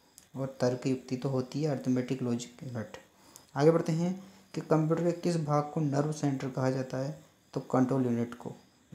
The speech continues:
जैसे शरीर में, मानव शरीर में nerve होता है, उसी प्रकार computer में क्या होता है? control unit nerve होता है दोस्तों। कोई व्यक्ति computer साक्षर कहलाता है यदि वह सक्षम केवल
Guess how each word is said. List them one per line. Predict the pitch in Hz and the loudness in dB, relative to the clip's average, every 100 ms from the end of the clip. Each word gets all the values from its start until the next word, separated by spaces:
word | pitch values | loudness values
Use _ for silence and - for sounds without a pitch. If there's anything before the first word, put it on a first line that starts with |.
| 123 | -4
जैसे | 139 - 151 | -2 -2 0
शरीर | 151 143 139 | 2 4 2
में, | 131 143 151 | 0 0 -2
मानव | 135 131 143 | 0 4 4
शरीर | 143 139 135 | 2 -2 0
में | 139 | 0
nerve | 131 131 143 | 2 2 4
होता | 143 139 127 | 2 2 -4
है, | 131 139 - - - - _ | -6 -8 -16 -20 -20 -20 _
उसी | 131 143 156 | -4 -2 -2
प्रकार | 143 135 135 135 - - _ - | -2 -2 -2 -2 -6 -18 _ -2
computer | 135 131 139 | 0 0 -2
में | 135 143 147 - - _ - | 0 -2 -4 -10 -20 _ 0
क्या | 143 | 0
होता | 135 131 | 0 -2
है? | 151 - - - | -4 -6 -16 -4
control | 127 127 131 123 | -2 2 2 2
unit | 123 131 143 - - - | 0 0 -4 -10 -16 -8
nerve | 123 123 175 190 - - | -2 0 0 -2 -8 -6
होता | 120 - | -4 -2
है | 113 | -2
दोस्तों। | 110 - - 120 - _ _ _ _ _ _ _ _ _ _ _ _ - - - _ - - _ _ _ - | -4 -6 -12 -20 -20 _ _ _ _ _ _ _ _ _ _ _ _ -20 -20 -20 _ -20 -20 _ _ _ 0
कोई | 185 196 | 4 4
व्यक्ति | 175 175 202 | 4 4 2
computer | 190 156 151 170 180 | 4 4 4 0 -4
साक्षर | - 156 151 170 | 0 0 0 -4
कहलाता | - 151 139 139 147 | 2 2 2 2 0
है | 147 147 | 2 2
यदि | 139 147 | 0 0
वह | 147 | 0
सक्षम | 151 - - - 156 | -2 -6 -8 -4 -2
केवल | 151 139 135 120 | 0 2 2 0